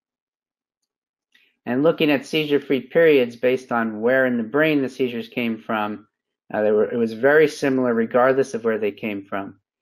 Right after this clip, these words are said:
And about fifteen percent of people went a whole year without any seizures, and twenty-nine percent went six months without any seizures. As far as adverse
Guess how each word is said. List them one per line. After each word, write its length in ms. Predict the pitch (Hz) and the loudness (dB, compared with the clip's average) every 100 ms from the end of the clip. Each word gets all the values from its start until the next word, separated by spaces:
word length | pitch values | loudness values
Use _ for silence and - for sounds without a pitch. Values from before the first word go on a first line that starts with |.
| _ - | _ -14
And 140 | 104 | -10
about 400 | 107 107 117 107 | -8 -2 0 0
fifteen 680 | - - 160 - - 165 151 | -4 -2 -2 -2 -6 -2 0
percent 320 | 170 165 135 127 | 0 -2 -2 -2
of 160 | 117 | -4
people 560 | - 127 127 104 - - _ _ _ _ 113 | -4 -4 -2 -2 -4 -10 _ _ _ _ -6
went 240 | 117 113 | -4 -4
a 180 | - 104 | -2 -2
whole 320 | 113 123 131 | 2 4 4
year 380 | 113 127 127 117 | 4 4 6 6
without 320 | 107 107 107 | 4 4 2
any 180 | 107 98 | 0 -6
seizures, 720 | - 110 101 95 95 - _ _ _ | -8 -10 -8 -8 -8 -14 _ _ _
and 140 | 98 98 | -20 -10
twenty-nine 560 | 135 127 123 113 117 | -4 0 0 2 0
percent 360 | 113 - 110 95 | -2 -4 -6 -4
went 220 | 98 95 | -6 -8
six 320 | - 113 - | -8 -8 -6
months 320 | 101 101 98 - | -6 -6 -8 -14
without 340 | 107 90 82 - | -10 -8 -8 -8
any 200 | 80 - | -12 -14
seizures. 580 | - - - - - _ _ _ _ _ _ _ _ _ _ _ _ _ _ _ _ _ _ _ _ _ _ _ _ _ _ _ | -14 -16 -16 -20 -20 _ _ _ _ _ _ _ _ _ _ _ _ _ _ _ _ _ _ _ _ _ _ _ _ _ _ _
As 100 | - | -8
far 180 | - 160 | 0 2
as 120 | 156 | 4
adverse 640 | 147 151 151 156 - - | 4 2 4 2 2 -18